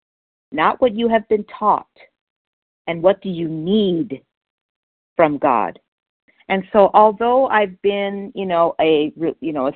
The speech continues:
se-, a, a, a religious person, and I've attended church for many years, um, I didn't have a relationship with God that was sufficient to remove compulsive overeating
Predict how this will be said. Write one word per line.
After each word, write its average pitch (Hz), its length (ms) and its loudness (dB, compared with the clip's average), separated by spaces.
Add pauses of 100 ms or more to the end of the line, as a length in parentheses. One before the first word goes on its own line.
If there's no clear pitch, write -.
se-, - 180 -2
a, - 160 -4
a, - 100 -10 (600)
a - 80 -4
religious 277 480 4 (100)
person, 208 420 0
and 202 120 0
I've 185 180 0
attended 208 460 -4
church 175 340 -2
for 175 80 -8
many 226 300 0
years, 147 360 -2 (720)
um, 180 460 4 (840)
I 214 120 0
didn't 269 340 -8
have 180 520 0 (540)
a 180 80 0
relationship 180 880 -4
with 170 180 -2
God 185 400 2 (120)
that - 140 -4
was 180 200 -8
sufficient 190 540 -4
to 196 120 -2
remove 180 680 2 (760)
compulsive 196 500 4
overeating 208 680 2